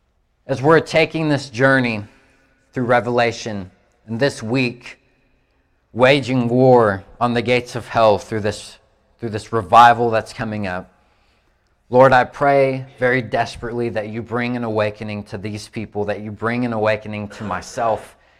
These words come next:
and to this community. Lord, I know that you're capable of such great and mighty things, and Lord, I am ready for you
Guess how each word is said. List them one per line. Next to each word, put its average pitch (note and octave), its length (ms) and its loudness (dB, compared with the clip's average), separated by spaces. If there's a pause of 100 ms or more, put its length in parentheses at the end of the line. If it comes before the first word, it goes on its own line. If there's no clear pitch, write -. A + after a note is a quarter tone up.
(120)
and A2+ 140 -14
to B2 120 -10
this G#2 260 -16
community. F2+ 680 -12 (840)
Lord, B2+ 280 2
I B2+ 80 0
know B2+ 280 4
that G#2+ 160 -4
you're B2 220 -2
capable A#2+ 640 -6
of G2 100 -8
such - 400 -10
great C3+ 400 2
and A#2 180 -6
mighty A#2+ 280 -2
things, A2 560 -10 (260)
and G#2+ 160 -8
Lord, A#2 260 2
I A2+ 180 -2
am A2+ 200 -6
ready A#2 440 -2 (180)
for A2 120 -6
you G#2+ 440 -6